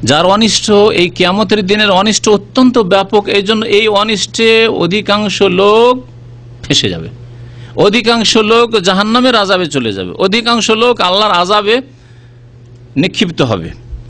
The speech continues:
কানা শাররুহু মুস্তাতিরা, সেই দিনকে এই আল্লাহর নেক বান্দারা ভয় করে।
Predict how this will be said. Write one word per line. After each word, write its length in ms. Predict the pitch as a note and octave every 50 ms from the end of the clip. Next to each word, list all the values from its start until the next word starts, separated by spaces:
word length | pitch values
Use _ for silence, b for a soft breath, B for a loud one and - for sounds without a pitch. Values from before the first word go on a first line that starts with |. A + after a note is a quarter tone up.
| - -
কানা 220 | - C#3+ C#3 C3+
শাররুহু 360 | B2+ - C#3 B2 A#2+ A#2 G#2+ G#2+
মুস্তাতিরা, 460 | G#2 - - - F#2+ - G2+ G2 -
সেই 320 | - - - A#3 C4 C4+
দিনকে 520 | G#3 A3 A#3+ A3 G#3+ F3 - F3 D#3+ C#3+ C#3
এই 420 | F#3 A3 - - - - - - -
আল্লাহর 300 | - D3+ D#3 D#3+ D#3 D#3
নেক 240 | D3 D3+ D#3+ D#3+ C#3+
বান্দারা 380 | C3 C3+ B2+ B2 A2+ C3 - F3+
ভয় 220 | C3+ - F2+ E2
করে। 220 | - F2+ E2 D#2+